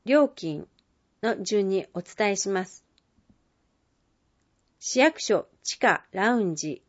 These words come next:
十月二十九日木曜日、三十日金曜日、十一月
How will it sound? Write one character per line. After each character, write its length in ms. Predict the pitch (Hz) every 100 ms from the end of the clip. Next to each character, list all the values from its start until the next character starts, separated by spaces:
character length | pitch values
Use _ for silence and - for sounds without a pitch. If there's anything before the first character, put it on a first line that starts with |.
| _ _ _ _ _ _ _ _ _ _
十 200 | 214 294
月 280 | 311 311 285
二 160 | 285 302
十 180 | 247 202
九 160 | 247
日 480 | 240 202 - 156 - _ -
木 300 | 185 185 277
曜 200 | 277 196
日、 200 | 147 - _ _ _ _ _
三 380 | _ - 277 302
十 160 | 302 277
日 480 | 190 160 - 143 _ _ _
金 260 | - 285 285
曜 220 | 247 175
日、 240 | 156 139 _ _ _ _ _ _ _ -
十 220 | 262 311
一 240 | 294 311
月 400 | 269 220 165 -